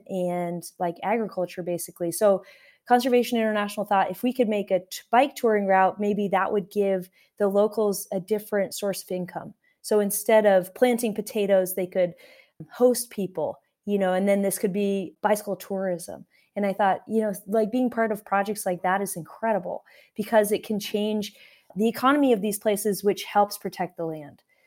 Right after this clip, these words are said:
So I feel like, you know, riding a bicycle is just a great choice for the earth in general, but I feel like a lot of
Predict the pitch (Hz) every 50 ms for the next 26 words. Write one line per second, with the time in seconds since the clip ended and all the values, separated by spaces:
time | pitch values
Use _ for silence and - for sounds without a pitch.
0 | _ _ - - 233 226 226 226 220 220 214 214 - 285 302 311 311 302 285 254
1 | 220 202 196 196 202 202 - - _ _ _ _ _ _ _ _ _ - 262 269
2 | 277 262 269 269 277 277 277 269 247 233 226 226 226 - 233 220 202 196 - -
3 | 220 208 208 - - _ - 202 185 190 202 202 208 202 196 196 - - 196 190
4 | 180 185 - 190 175 175 170 - 175 190 180 185 196 180 170 - 170 180 214 254
5 | 269 269 233 214 202 180 175 180 - 233 226 226 226 208 208 202 190 190 - -
6 | 190 180 185 190 196 196 190 190 185 180 175 -